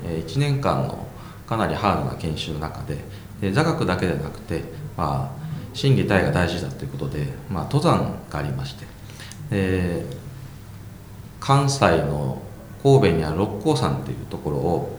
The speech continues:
えー、五十六キロ縦走するっていうものがあって、まあ、それを、お、練習を当然いきなりはできないので、まあ、何回か短い距離をこ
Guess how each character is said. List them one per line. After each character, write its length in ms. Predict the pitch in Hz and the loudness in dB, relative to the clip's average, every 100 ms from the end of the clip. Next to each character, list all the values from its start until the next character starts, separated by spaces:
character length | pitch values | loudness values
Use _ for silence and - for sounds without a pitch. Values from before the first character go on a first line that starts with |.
| - | -8
え 260 | 85 76 71 | -6 -4 -4
ー、 40 | 67 | 0
五 140 | 95 | 2
十 160 | 123 139 | 6 4
六 180 | - | 4
キ 60 | - | 0
ロ 80 | 80 | -4
縦 220 | 80 98 | 0 -2
走 260 | 104 120 107 | 0 -2 -2
す 140 | - | -2
る 120 | 98 | -2
っ 40 | 92 | -4
て 160 | 71 | -4
い 100 | 67 | -4
う 40 | 65 - - - - | -4 -6 -12 -12 0
も 100 | 95 | 4
の 100 | 90 | 4
が 100 | 78 | 2
あ 40 | |
っ 180 | - - | -2 -4
て、 140 | 85 76 - - | -4 -4 -8 -8
ま 80 | 98 | -2
あ、 20 | |
そ 120 | 147 | 4
れ 100 | 160 | 6
を、 360 | 160 156 156 156 - - - - - | 6 4 2 -6 -10 -12 -12 -14 -8
お、 560 | - 95 87 80 69 60 | 0 2 4 4 2 2
練 200 | 95 110 | 4 6
習 680 | 110 - 110 104 104 104 101 | 4 2 2 4 6 6 6
を 580 | 101 120 117 107 - - - | 6 6 8 6 2 -4 0
当 100 | 127 | 6
然 140 | 120 | 6
い 40 | |
き 100 | 120 | 6
な 80 | 160 | 4
り 80 | 156 | 6
は 100 | 127 | 8
で 80 | 95 | 6
き 80 | 92 | 6
な 100 | 82 | 4
い 40 | |
の 140 | 71 | 2
で、 320 | 78 82 82 - | 2 0 0 -2
ま 60 | 104 | 0
あ、 20 | |
何 180 | 110 110 | 2 2
回 180 | 113 107 | 2 2
か 340 | 76 69 - - | 0 0 -2 -4
短 280 | 85 - 104 | -2 4 4
い 60 | |
距 60 | - 78 | 4 0
離 140 | 69 | 0
を 200 | 65 - - | -2 -4 -6
こ 360 | 71 71 - | -4 -4 -6